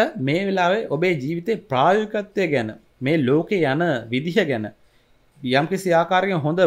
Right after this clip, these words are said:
බුද්ධිමත් අරමුණක් ඇති වෙනවා. එහෙනම් ඒ අරමුණට යන්න පාරට ඔබ සකසාගත යුත්තේ මොකක්ද කියන එක ඔබට හැඟෙනවා. අන්න ඒක නිසා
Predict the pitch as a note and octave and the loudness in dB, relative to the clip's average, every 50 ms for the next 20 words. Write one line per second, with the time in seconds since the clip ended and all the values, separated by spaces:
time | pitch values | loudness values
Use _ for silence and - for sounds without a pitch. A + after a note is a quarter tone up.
0 | C#3 A#2+ A#2 A#2+ C3 C3 C#3+ F3 F3+ G3 G3 F#3+ F#3+ - _ - B2+ C3+ D#3 F3+ | 2 0 -2 -4 -4 -4 -2 -2 0 2 0 0 -2 -6 _ -4 0 2 2 2
1 | F#3 F3+ F3+ F#3 F#3 F#3 - D3+ B2+ - B2 A2+ A2 G#2 G#2 G#2 - _ _ _ | 2 2 0 -2 -2 -2 -2 -2 -2 -2 -2 -4 -4 -4 -6 -8 -12 _ _ _
2 | _ _ _ _ _ _ _ _ _ _ _ - - C3+ C#3 D#3 E3 D#3+ C#3 C3+ | _ _ _ _ _ _ _ _ _ _ _ -12 -6 -2 -2 0 0 0 0 2
3 | C#3+ D3 C#3 C3 C3+ D3+ E3 F3 E3 D#3+ D#3+ D#3 E3+ E3 E3 - C#3 C3 C#3+ D#3+ | 2 4 4 4 2 2 2 2 2 2 2 2 0 0 -2 -2 -2 0 2 2
4 | E3+ E3+ C#3+ - A2+ B2 - - - - - - - B2 C3 E3 F3 - - C3 | 2 2 0 -2 -2 -4 -4 -6 -12 -20 -20 -10 -4 -2 2 2 2 0 0 -4
5 | - - E3 - F#3 F3 F3 F3+ F3+ F3+ F#3+ E3+ C3+ A#2+ C#3 E3 - - - A#3 | -2 -2 -2 2 2 2 2 2 0 2 0 0 2 2 0 0 -2 0 0 2
6 | A3+ G3 F3 D3+ D3+ C3 A#2 A#2 A#2+ A2 A#2 A#2+ A#2 A#2 A2 A2 A2+ A2+ A2 - | 2 2 2 2 2 0 0 0 -4 -4 -2 -4 -4 -4 -4 -4 -4 -4 -4 -6
7 | _ _ _ _ - B2 A#2+ B2 B2+ B2+ B2 B2 A#2+ A2 G#2+ G#2 G#2 G#2 G2+ - | _ _ _ _ -4 -2 -2 -2 -2 -2 -2 -4 -4 -4 -4 -4 -4 -6 -8 -10
8 | _ _ _ - B2 B2 C3 B2+ B2 B2+ B2 B2+ B2 A#2 - B2 A#2 A2+ | _ _ _ -6 -4 -2 -2 0 -2 -2 -2 -2 -4 -4 -2 0 0 0